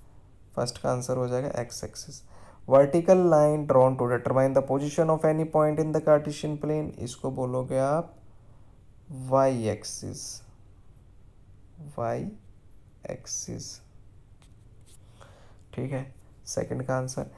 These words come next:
Each part of the plane formed by these two lines, each part को क्या बोलेंगे, जो दो लाइनों से फॉर्म बनेगा,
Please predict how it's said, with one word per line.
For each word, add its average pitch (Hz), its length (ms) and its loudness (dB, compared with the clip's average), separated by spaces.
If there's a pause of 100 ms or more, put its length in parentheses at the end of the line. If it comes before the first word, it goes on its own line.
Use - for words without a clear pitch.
(240)
Each 175 300 0
part 147 240 8
of 139 180 2
the 143 100 8 (100)
plane 131 420 2
formed 139 340 4
by 135 140 8 (140)
these 131 300 0
two 135 180 -2
lines, 151 340 0 (640)
each 139 240 -2
part 135 240 8
को 143 80 -4
क्या 135 180 6
बोलेंगे, 131 420 2
जो 139 160 -2
दो 139 340 0
लाइनों 131 320 4
से 131 140 -2
फॉर्म 127 320 2
बनेगा, 127 440 0